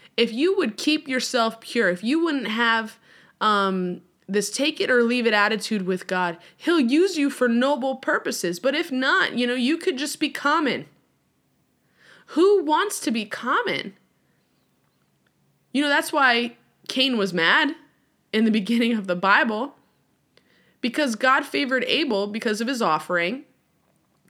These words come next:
and now Cain's mad. Why? Because he doesn't want to be lightly esteemed. He doesn't want to be treated with a take it or leave it attitude. That's, like, problem after problem in the Bible is because one was loved.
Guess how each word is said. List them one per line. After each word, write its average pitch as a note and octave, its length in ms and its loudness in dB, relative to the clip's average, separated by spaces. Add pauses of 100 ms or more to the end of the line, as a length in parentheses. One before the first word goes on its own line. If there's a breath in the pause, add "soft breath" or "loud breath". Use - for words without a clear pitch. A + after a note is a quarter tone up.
(160)
and B3 160 2
now C#4 180 4
Cain's C#4 420 -4
mad. A#3+ 400 -2 (440 soft breath)
Why? B3+ 220 4
Because A#3 380 -4 (400 soft breath)
he F4+ 160 4
doesn't G#4 300 2
want C#4+ 140 2
to A#3 40 0
be G#3+ 120 0
lightly F3+ 440 2
esteemed. F#3+ 600 -4 (680)
He F4+ 140 0
doesn't F4 220 2
want C#4+ 140 2
to A#3 60 0
be A3 220 -2
treated A3 300 -4
with G#3 200 -2
a E3+ 60 0
take E3+ 320 -4
it F#3 80 0
or F#3 100 0
leave F#3 220 0
it D#3 80 0
attitude. B3 680 2 (800 soft breath)
That's, E4 280 0
like, C#4+ 220 0
problem D#4 500 2
after G#3+ 320 0
problem B3 520 2
in G3+ 120 -4
the G3 60 -2
Bible A#3+ 320 0
is A3 140 -2
because G#3+ 300 -4
one D4+ 380 0
was G3+ 200 -2
loved. A3+ 440 -2